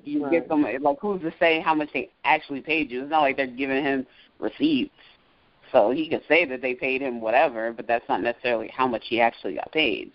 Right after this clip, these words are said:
Speaker 1: So
Speaker 2: Right, right. So maybe just easy money. He likes easy money. Because Baby could easily sell out P N C, in my opinion, right?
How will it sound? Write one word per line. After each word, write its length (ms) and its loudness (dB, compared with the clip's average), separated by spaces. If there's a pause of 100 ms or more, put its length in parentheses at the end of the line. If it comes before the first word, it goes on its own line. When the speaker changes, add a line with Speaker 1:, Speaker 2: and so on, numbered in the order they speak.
Speaker 1:
So 340 4 (140)
Speaker 2:
Right, 500 2
right. 400 -4
So 80 4
maybe 220 6
just 160 2
easy 340 2
money. 300 2
He 120 0
likes 240 2
easy 360 2
money. 340 -2 (440)
Because 460 6 (360)
Baby 260 2
could 160 -4
easily 480 0
sell 220 4
out 240 0
P 220 0
N 180 -6
C, 200 2
in 100 0
my 180 2
opinion, 500 -6
right? 300 0